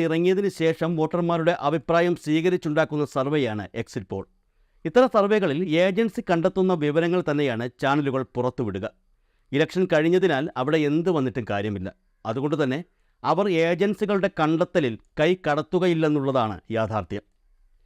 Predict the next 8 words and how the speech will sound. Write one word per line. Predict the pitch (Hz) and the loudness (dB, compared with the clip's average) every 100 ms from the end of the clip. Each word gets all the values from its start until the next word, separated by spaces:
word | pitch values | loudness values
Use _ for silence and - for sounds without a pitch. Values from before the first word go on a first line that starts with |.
| _ _ _ - | _ _ _ 0
ഇനി | 226 | 2
നമുക്ക് | 247 220 214 | 4 2 2
രണ്ടായിരത്തി | 196 196 214 208 202 | 4 4 2 0 0
ഇരുപത്തിയൊന്ന് | 180 180 185 185 175 - | 0 -2 0 0 0 0
കേരള | 165 170 180 | 0 2 0
നിയമസഭയിലേക്ക് | 180 160 170 180 165 175 170 165 | 2 0 0 -2 -2 0 0 -2
നടന്ന | 143 143 | -2 -2
ഇലക്ഷനിൽ | 139 131 139 160 120 | -2 -2 -4 -4 -4